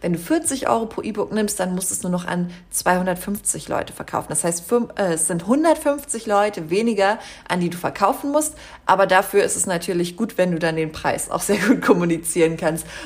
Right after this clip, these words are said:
und da einfach ein richtig gutes Konzept hintersteckt. Und jetzt, wo du einmal ein Gefühl dafür bekommen hast, wie der Preis, wie der deine Umsätze beeinflussen kann, schauen wir uns gemeinsam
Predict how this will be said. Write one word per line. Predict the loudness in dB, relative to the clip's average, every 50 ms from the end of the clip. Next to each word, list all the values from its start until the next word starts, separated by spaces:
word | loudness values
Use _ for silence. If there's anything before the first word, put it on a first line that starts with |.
| -14 -14 -6
und | -2 0 2 2 2 0 -2 -4 -6 -2 0
da | 2 2
einfach | 2 0 -2 -2
ein | -2 -2
richtig | -2 -4 -4 -6 -8 -10 -8
gutes | -8 -8 -6 -6 -8 -8
Konzept | -8 -8 -10 -8 -8 -8 -8 -10
hintersteckt. | -12 -14 -14 -14 -12 -12 -12 -12 -12 -12 -14 -14 -18 -20 -20 -20 _ -20 _ _ _ -12 -8
Und | -4 -2
jetzt, | -2 -2 -2 0
wo | 2
du | 2 2
einmal | 2 2 0
ein | 0 -2
Gefühl | -4 -6 0 2 2 4
dafür | 4 2 0 -2
bekommen | -4 -6 -2 0 0 0 2 0 0
hast, | 0 -2 -2 -6 -10 -14 -16 -16 -16 -18 -20 -16 _
wie | -4 0 2 4 4 4 4 2 -2 -6 -14 _ _ _
der | 2 6 6 6 6
Preis, | 4 -2 -6 -4 -2 0 0 0 0 -2 -2 -4 -6 -8
wie | -8 -8 -8 -10 -4
der | 0 2 2
deine | 4 4 2 2 0 -4 -6
Umsätze | -4 -4 -4 -2 -2 -2 -4 -4 -6 -6
beeinflussen | -6 -4 -4 -4 -4 -4 -4 -6 -6 -4 -4 -4 -6 -6
kann, | -4 -4 -4 -4 -4 -6 -10 -14 -20 -20 -20 -20 -20 -20 -20 -20 -20 -20 -20 -16 -10 -8
schauen | -8 -4 -2 0 0 2 2 2
wir | 2 0 0 -2
uns | -4 -6 -4 -4 -6 -8 -8 -10 -16 -20 -20 -20 -20 _ -4
gemeinsam | -2 -2 0 0 0 0 0 0 0 0 0 -2 -2 -2 -2 -4 -4 -6 -6 -2 -2 -2 0 0 -2 -2 -2 -2